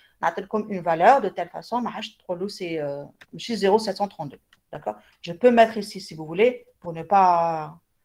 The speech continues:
pour ne pas vous tromper, mais il faut dire que ça existe quand même, strictement inférieur. Bien.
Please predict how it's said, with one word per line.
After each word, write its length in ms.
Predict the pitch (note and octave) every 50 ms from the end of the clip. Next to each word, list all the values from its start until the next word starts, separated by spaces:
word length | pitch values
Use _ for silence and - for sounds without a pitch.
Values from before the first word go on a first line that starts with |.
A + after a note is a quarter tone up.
| _ _
pour 140 | _ - E3+
ne 60 | E3
pas 160 | E3 - F#3+ F#3
vous 120 | D#3+ D#3
tromper, 400 | - - D3 C#3+ D3 G#3 C4 C#4+
mais 120 | A#3+ G3
il 60 | F#3 F#3+
faut 120 | - F3
dire 200 | - A#3 B3 B3
que 100 | A#3 G#3+
ça 140 | G#3+ A3 G#3
existe 300 | G#3+ G#3+ G#3+ G#3+ G#3+ -
quand 100 | - D3+
même, 120 | C#3+ C#3 - _ _ _ _ _ _
strictement 540 | - - G3+ - - G#3 G3+ B3 C4+ - -
inférieur. 540 | A3+ A3 A3 A3 E3 D3+ - - - _ _ _ _ _ _ _ _ _ _ _ _ _ _ _
Bien. 260 | F3+ G3+ A3 A3 A3